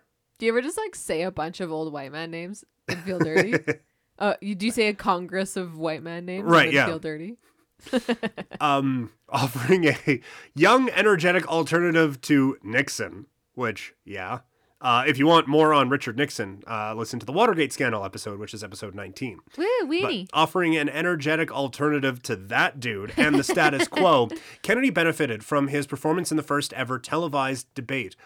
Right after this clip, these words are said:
Speaker 2: watched by millions of viewers.
Speaker 1: That is so old-timey.
Speaker 2: Well, yeah. I mean,
Speaker 1: So,
Speaker 2: it was,
Speaker 1: like
Speaker 2: it was the first.
Speaker 1: Uh, well, I know, but I,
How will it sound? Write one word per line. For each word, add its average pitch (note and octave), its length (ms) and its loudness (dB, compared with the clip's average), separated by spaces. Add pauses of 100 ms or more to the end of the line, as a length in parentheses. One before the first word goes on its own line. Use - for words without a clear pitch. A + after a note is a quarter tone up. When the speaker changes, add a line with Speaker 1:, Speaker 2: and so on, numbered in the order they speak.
(160)
Speaker 2:
watched B2 360 -2
by B2 240 0
millions C3 580 0
of A2+ 100 -6
viewers. - 500 -14 (220)
Speaker 1:
That G3 180 4
is G3+ 160 -2
so F#3+ 220 2
old-timey. E3 720 -4 (500)
Speaker 2:
Well, F#3 300 6 (1300)
yeah. E3+ 260 4 (840)
I - 100 -6
mean, C4+ 60 0
Speaker 1:
So, C#4 120 10
Speaker 2:
it D4 80 6
was, C3 180 -4
Speaker 1:
like A#3 260 -2
Speaker 2:
it D3 60 2
was C3+ 140 0
the D3+ 60 -2
first. - 420 4 (420)
Speaker 1:
Uh, B3 100 6
well, B3 160 6
I D4 120 0
know, B3+ 640 6 (880)
but B3+ 120 6
I, B3+ 200 6